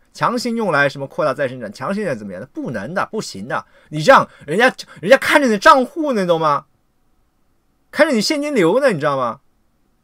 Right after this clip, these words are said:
了解吗？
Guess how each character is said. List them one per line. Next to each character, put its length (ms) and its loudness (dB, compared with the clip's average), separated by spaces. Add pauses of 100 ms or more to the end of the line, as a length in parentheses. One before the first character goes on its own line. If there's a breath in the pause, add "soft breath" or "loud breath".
(3750)
了 140 -6
解 100 0
吗？ 280 2